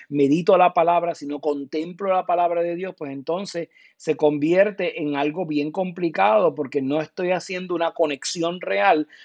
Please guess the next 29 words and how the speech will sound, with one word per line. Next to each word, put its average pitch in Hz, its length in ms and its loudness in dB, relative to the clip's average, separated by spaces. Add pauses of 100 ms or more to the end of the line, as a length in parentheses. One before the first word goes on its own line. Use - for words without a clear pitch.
con 143 160 2
lo 147 80 6
que 156 100 6
la 147 160 6
palabra 160 480 6
de 165 160 0
Dios 180 220 -6
nos 151 160 -8
está 139 160 -8
diciendo. 113 520 -12 (360)
Y 156 80 -2
fíjense 240 420 4
este 208 220 2
elemento. 120 560 -4 (240)
Dice, 165 500 0 (800)
nos 151 160 2
da 202 200 8
una, 240 280 0 (280)
una 220 240 -4
perspectiva 220 800 -2
del 180 300 -6
uniforme, 175 1040 -2
de 143 100 -2
lo 151 140 2
que 170 100 -4
nuestro 175 400 -4
uniforme 175 920 4
debe 156 180 -2
tener. 233 300 -4